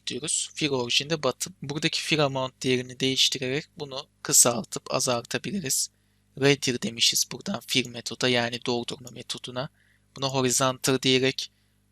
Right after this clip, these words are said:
bunu sağdan sola şeklinde yapabiliriz veya fill origin değiştirerek sağdan sola şeklinde de değiştirebiliriz. Bunları tek tek deneyebilirsiniz. Daha sonra vertical var. Aynısı yukarıdan aşağı yapıyor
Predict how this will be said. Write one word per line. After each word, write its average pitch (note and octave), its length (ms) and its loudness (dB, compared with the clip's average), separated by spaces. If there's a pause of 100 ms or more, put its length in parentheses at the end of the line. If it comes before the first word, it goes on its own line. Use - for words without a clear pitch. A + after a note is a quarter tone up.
bunu C3 240 -4
sağdan B2+ 560 4
sola B2+ 300 0
şeklinde B2 500 4
yapabiliriz B2+ 540 -2
veya B2+ 160 4
fill C#3+ 200 -2
origin C3+ 420 0
değiştirerek C#3 720 0 (320)
sağdan C3 540 6
sola A#2+ 440 2 (480)
şeklinde B2+ 540 2
de D#3 140 6
değiştirebiliriz. D#3+ 880 0
Bunları C3+ 280 -10
tek - 260 -4
tek - 200 -4
deneyebilirsiniz. C#3 920 0 (420)
Daha C3 180 10
sonra C3+ 320 0
vertical B2 560 4
var. A#2+ 180 -2 (240)
Aynısı C#3 500 4
yukarıdan C3 540 2
aşağı B2+ 480 4
yapıyor C#3+ 420 2